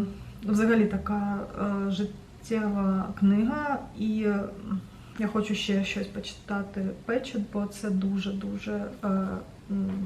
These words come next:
гідна книга. А, дуже раджу, і не знаю, е, сподіваюся, що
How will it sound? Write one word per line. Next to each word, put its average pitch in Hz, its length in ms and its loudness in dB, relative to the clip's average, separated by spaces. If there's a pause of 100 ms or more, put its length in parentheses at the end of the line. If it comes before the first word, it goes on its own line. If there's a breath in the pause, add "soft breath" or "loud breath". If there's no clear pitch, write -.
(280)
гідна 190 500 6 (120)
книга. 196 320 6 (800 loud breath)
А, 196 320 2 (120)
дуже 190 480 2
раджу, 226 640 2 (240)
і 196 280 4 (160)
не 202 140 6
знаю, 190 360 6 (480)
е, 196 40 -2
сподіваюся, 196 480 4
що - 120 -2